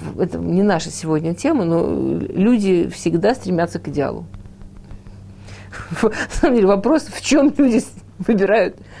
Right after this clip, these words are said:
что будет их идеал. У него был идеал. Приехал, заплатил, сделал свое дело. И вот после трудов они отдыхают.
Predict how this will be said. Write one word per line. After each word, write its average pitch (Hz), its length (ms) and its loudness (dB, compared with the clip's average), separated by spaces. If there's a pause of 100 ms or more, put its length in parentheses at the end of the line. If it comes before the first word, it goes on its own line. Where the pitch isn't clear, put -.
(180)
что 208 240 2
будет 185 220 2
их 175 100 -2
идеал. 156 260 0
У 190 40 -4
него 381 220 4
был 370 200 4
идеал. 349 240 -4 (1040)
Приехал, 185 800 2 (180)
заплатил, 175 880 0 (1040)
сделал 160 360 2
свое 156 240 -2
дело. 214 340 0 (320)
И 190 100 0
вот 185 240 0 (100)
после 165 380 -2
трудов 165 500 0 (880)
они 151 260 -4
отдыхают. 220 640 0